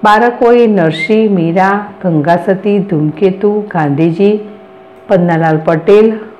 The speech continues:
ઉમાશંકર, કુંદનિકા કાપડિયા જેવા વિવિધ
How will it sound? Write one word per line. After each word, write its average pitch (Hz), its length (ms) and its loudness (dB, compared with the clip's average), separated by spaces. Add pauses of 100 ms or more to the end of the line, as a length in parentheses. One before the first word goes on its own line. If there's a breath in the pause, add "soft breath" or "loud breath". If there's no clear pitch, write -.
(180)
ઉમાશંકર, 190 840 0 (100)
કુંદનિકા 180 600 0
કાપડિયા 175 600 2
જેવા 151 260 2 (640 loud breath)
વિવિધ 220 360 4